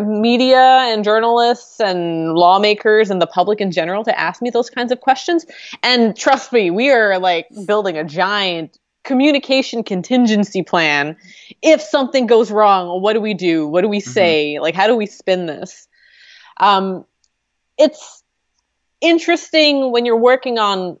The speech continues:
Speaker 1: a flagship mission that, where the stakes are so high, because indeed, if something goes wrong, then everything,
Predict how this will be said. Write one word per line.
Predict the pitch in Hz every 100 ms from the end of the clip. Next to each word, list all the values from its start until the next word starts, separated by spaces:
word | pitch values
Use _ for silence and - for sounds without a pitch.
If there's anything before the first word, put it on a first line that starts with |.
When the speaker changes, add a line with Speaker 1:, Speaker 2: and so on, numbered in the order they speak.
| -
Speaker 1:
a |
flagship | - - 190 214 208 - 202 -
mission | 185 208 - 165 143 139 143
that, | 143 -
where | 170 190 185
the |
stakes | 180 - 190 -
are | 160
so | - 185 156 156
high, | - 185 190 160 - - _ _ - -
because | 208 208 202 180 165
indeed, | - 214 240 240
if | 180
something | 180 220 226
goes | 202 185
wrong, | 202 226 214 170 165 170 _ _ -
then | 196 190 185 - -
everything, | 240 247 269 269 254 220 190